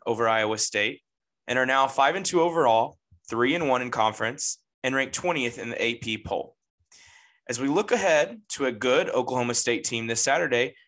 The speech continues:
we'll also take a dive into the past of their head coach, one of the most iconic college football coaches of all time.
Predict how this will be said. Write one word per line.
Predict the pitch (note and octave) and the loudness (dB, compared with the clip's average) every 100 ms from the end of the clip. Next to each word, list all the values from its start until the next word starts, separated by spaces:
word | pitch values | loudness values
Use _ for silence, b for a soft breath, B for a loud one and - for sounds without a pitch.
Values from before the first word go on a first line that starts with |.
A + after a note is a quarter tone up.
| b _ _ _ - | b _ _ _ -10
we'll | B3+ | 0
also | C#4+ C#4+ D4 | 0 0 -2
take | - A#3+ A#3+ | -2 -2 -2
a | |
dive | D#3 D#3 F3 A3 G#3+ | 0 2 4 2 0
into | F#3 D3+ | -6 -2
the | B2+ | -2
past | - - F#3 G3 - | 0 0 0 0 -4
of | A#2+ | -4
their | C3+ E3+ | -4 -2
head | E3 D#3+ | -2 -4
coach, | - D3+ B2+ - - | -6 -6 -6 -8 -6
one | C3 | -4
of | D3 | -2
the | D3 | -2
most | C#3+ C#3 | -2 0
iconic | - A#2+ - F3+ G3+ B3 | -2 -2 -4 -4 -4 -8
college | - F3 F3 E3+ | -4 -2 -2 -4
football | F3 D#3+ D3+ | -4 -2 -2
coaches | D#3+ D#3 D3 - | -2 -4 -4 -4
of | A#2+ - | -6 0
all | C3 C#3 | 0 0
time. | C#3+ C3+ A#2 - | -2 -2 -2 -4